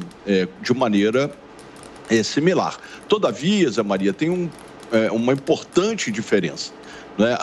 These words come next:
É, desde final da década de oitenta existe,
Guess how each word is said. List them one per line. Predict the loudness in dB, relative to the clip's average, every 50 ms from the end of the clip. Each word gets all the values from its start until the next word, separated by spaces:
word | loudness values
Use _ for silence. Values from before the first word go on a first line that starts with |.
| -2 0 2
É, | 2 2 2 2 2 2 0 -2 -6 -14 -8 0
desde | 0 0 0 0 -2 -4 -4 -2 0 0 2 2 2 2 0 -2
final | -4 0 0 0 2 2 0 0
da | 0 0 0
década | 2 0 0 0 -2 -4 -4 -4
de | -4 -4 -6
oitenta | -6 -6 -2 -2 0 0 0 2 0
existe, | 0 0 0 -4 -2 -2 -2 -4 -4 -8 -10 -12